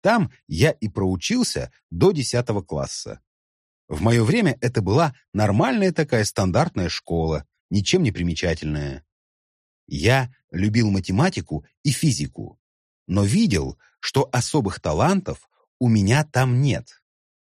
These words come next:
Было много ребят, которые очевидным образом были меня сильнее в этом деле.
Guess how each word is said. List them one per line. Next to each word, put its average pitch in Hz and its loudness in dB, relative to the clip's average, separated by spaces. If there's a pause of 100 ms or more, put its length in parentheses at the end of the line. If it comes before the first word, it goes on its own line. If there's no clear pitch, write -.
(400)
Было 120 2
много 110 0
ребят, 95 0
которые 135 0 (240)
очевидным 117 0
образом 120 0 (260)
были 131 2
меня 113 2 (140)
сильнее 117 2
в 87 -6
этом 107 0
деле. 85 -2